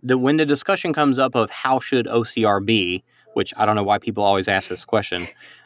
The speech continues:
but people tend to wanna go to what they like the most. "Oh, it should be mandatory obstacle completion, uh, obstacles that aren't crazy hard 'cause they're starting to get too hard and regular people can't do 'em." And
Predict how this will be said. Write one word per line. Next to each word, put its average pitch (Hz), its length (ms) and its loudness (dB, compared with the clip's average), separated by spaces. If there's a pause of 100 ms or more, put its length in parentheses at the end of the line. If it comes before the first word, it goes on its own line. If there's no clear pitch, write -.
(140)
but 104 300 0
people 127 600 0
tend 147 200 0
to 135 60 4
wanna 123 260 2
go 117 240 2
to 107 420 2
what 113 260 0
they 113 160 2
like 95 340 0
the 113 60 2
most. 117 320 2 (300)
"Oh, 170 240 4
it 165 120 0
should 170 160 -2
be 170 300 2 (220)
mandatory 151 500 0
obstacle 165 320 -2
completion, 127 840 0 (360)
uh, 107 460 2 (560)
obstacles 143 380 0
that 151 160 2
aren't 143 260 0 (340)
crazy 185 380 0
hard 120 260 0
'cause 117 140 -4
they're 117 80 2
starting 143 280 -2
to 143 60 -2
get 131 200 -2
too 180 240 0
hard 117 400 2
and 110 260 0
regular 143 260 2
people 143 260 -2
can't 165 340 -4
do 127 280 2
'em." 110 240 2
And 110 120 -2